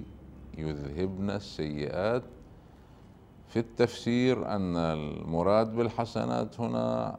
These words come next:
حسنات الصلاة، المراد الصلوات،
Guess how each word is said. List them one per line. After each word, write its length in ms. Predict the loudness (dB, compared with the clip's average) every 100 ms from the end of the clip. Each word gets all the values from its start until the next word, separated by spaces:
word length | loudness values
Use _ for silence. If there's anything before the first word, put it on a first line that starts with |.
| -12 -14 -10
حسنات 500 | -6 -2 0 0 -4
الصلاة، 500 | -4 0 4 4 2 -6
المراد 380 | -2 0 0
الصلوات، 680 | -2 -4 0 4 4 4